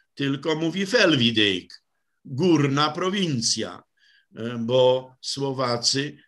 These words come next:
to była prowincja, e, węgierska. Trochę inaczej to się układało w Siedmiogrodzie, no bo tam byli, e, Węgrzy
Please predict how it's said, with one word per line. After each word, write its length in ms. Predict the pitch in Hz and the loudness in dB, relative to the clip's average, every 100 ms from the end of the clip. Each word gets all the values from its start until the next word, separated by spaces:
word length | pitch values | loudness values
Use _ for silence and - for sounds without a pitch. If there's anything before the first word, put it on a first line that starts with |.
| _ | _
to 140 | 123 | -4
była 300 | 113 127 127 | 0 0 0
prowincja, 960 | 127 143 143 147 135 117 117 117 110 113 _ _ - | 0 -2 -2 -2 -2 -2 -2 -2 -4 -10 _ _ -6
e, 300 | 113 117 110 | -2 -2 0
węgierska. 1040 | 123 117 110 101 95 - 135 156 190 - _ - _ - 127 139 | -2 0 -2 -2 -4 -6 -6 -6 -6 -12 _ -20 _ -4 -2 2
Trochę 320 | 180 170 165 | 2 4 4
inaczej 420 | 160 156 160 139 | 4 2 0 -2
to 120 | 135 | -2
się 160 | 131 135 | -2 -2
układało 640 | 131 135 131 135 131 123 | -2 -2 0 2 0 0
w 80 | 113 | -2
Siedmiogrodzie, 1000 | 147 135 131 127 127 120 104 117 147 135 _ _ _ - | -2 0 0 0 0 0 0 -4 -6 -8 _ _ _ -6
no 280 | 117 135 135 | -2 0 0
bo 140 | 139 | -2
tam 360 | 131 131 131 135 120 | 0 0 0 -2 -2
byli, 560 | 135 127 127 123 123 - _ - | -2 0 0 -2 -6 -16 _ -4
e, 280 | 113 120 113 | -2 0 2
Węgrzy 880 | 143 127 117 110 107 147 165 175 | 2 2 0 0 0 2 0 -2